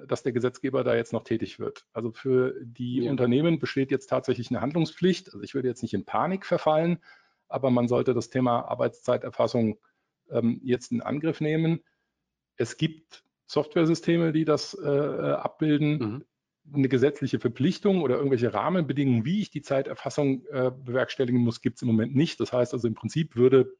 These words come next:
Speaker 1: das Excel-Sheet beispielsweise würde ausreichen.
Speaker 2: Okay.
Speaker 1: Ja, aber ich würde es jetzt nicht lange, länger auf die lange Bank schieben, sondern tätig werden.
Speaker 2: Genau, das wäre jetzt auch mal eine Frage gewesen, was ist jetzt quasi sein Call to Action für die, für die Arbeitgeber?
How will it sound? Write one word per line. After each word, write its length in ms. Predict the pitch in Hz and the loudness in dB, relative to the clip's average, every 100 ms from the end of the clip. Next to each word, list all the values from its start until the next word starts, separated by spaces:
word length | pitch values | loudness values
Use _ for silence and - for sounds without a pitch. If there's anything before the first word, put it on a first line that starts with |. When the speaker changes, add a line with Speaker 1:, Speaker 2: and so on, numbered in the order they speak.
| _ | _
Speaker 1:
das 140 | - - | -8 -6
Excel-Sheet 560 | - - 135 135 135 | -8 -6 -2 -2 -4
beispielsweise 640 | - 120 - 110 110 113 113 | -4 -2 -2 -2 0 0 0
würde 220 | 113 104 | 0 -2
ausreichen. 460 | 107 - - - _ _ | -8 -12 -16 -16 _ _
Speaker 2:
Okay. 220 | 117 - _ _ _ - | -12 -12 _ _ _ -10
Speaker 1:
Ja, 220 | 113 139 _ _ | -8 -8 _ _
aber 400 | 120 147 156 - - _ | 4 4 4 -6 -20 _
ich 180 | 143 143 | -4 2
würde 140 | 147 | 2
es 80 | 131 | 2
jetzt 160 | 135 | 2
nicht 160 | 143 - | 0 -2
lange, 260 | 135 135 147 | -2 -2 -2
länger 240 | 135 135 | -2 0
auf 100 | 120 | -2
die 120 | 127 | -2
lange 220 | 117 117 113 | 0 0 0
Bank 220 | 117 123 | -2 -2
schieben, 320 | 131 127 123 | -2 0 2
sondern 400 | 113 113 113 117 _ _ _ _ _ - | 2 0 0 -6 _ _ _ _ _ -2
tätig 280 | 175 190 - | -2 -2 -10
werden. 220 | - - _ _ _ | -12 -16 _ _ _
Speaker 2:
Genau, 180 | 123 104 | -8 -6
das 100 | 113 | -8
wäre 80 | 117 | -2
jetzt 120 | 139 | 0
auch 60 | 135 | 2
mal 60 | 131 | 0
eine 120 | 120 | 0
Frage 240 | 117 135 | -2 0
gewesen, 360 | 131 127 127 127 | 2 2 2 2
was 160 | 123 | 0
ist 160 | 127 113 | -2 -4
jetzt 160 | 110 - | -8 -6
quasi 580 | 110 110 110 107 107 - _ _ _ _ _ _ | -4 -2 -2 -4 -6 -12 _ _ _ _ _ _
sein 240 | 120 107 | -4 -2
Call 220 | - 117 | 0 -2
to 100 | 110 | 0
Action 400 | 113 110 - 117 | -4 -6 -4 -4
für 160 | 110 117 | -4 -2
die, 420 | 110 107 107 110 | 0 2 2 0
für 140 | 107 104 | -8 -6
die 160 | 104 | -2
Arbeitgeber? 1040 | 98 104 104 101 - 120 127 127 127 127 | -2 0 -2 -2 0 0 2 2 0 -4